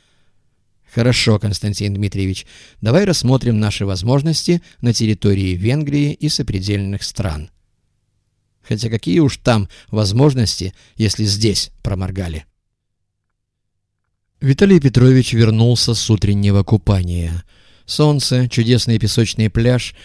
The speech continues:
кристально чистая вода, девушки в купальных костюмах из одного единственного миниатюрного предмета, разноязыкий, но одинаково весёлый и беззаботный говор.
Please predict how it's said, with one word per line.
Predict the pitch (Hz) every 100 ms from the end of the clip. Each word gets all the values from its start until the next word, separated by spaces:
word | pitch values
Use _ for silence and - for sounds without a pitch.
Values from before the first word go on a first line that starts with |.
| -
кристально | - 127 - 156 147 131
чистая | - 117 - - 110 104
вода, | 107 92 95 90 92 - - _ -
девушки | 117 143 143 - 131
в | -
купальных | 117 113 110 104 98
костюмах | 110 - - 143 139 - - - -
из | 120 107
одного | 139 110 117 117
единственного | 117 107 117 107 - 110 110 107 110
миниатюрного | 110 113 113 - 110 104 104 101
предмета, | - 101 101 123 - 113 - _ - -
разноязыкий, | 160 143 131 131 113 147 139 113
но | 107
одинаково | 107 110 104 110 104
весёлый | 107 - - 165 156 156 - - _
и | 190
беззаботный | 151 90 101 101 101 - 104
говор. | 98 98 98 92 98